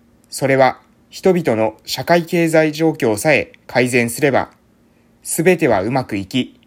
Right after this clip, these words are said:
人々は幸せになるだろうという夢。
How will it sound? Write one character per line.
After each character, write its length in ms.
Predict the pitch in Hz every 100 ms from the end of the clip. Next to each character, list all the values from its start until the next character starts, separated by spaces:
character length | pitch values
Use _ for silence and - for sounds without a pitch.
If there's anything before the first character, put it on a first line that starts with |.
| _ _ _ _
人 260 | - 165
々 260 | 156 139 113
は 120 | 98
幸 360 | - 143 143 156
せ 100 | 156
に 100 | 156
な 120 | 151
る 80 | 175
だ 100 | 127
ろ 140 | 131 170
う 60 |
と 100 | 143
い 180 | 107 104
う 40 | 90
夢。 360 | 101 117 -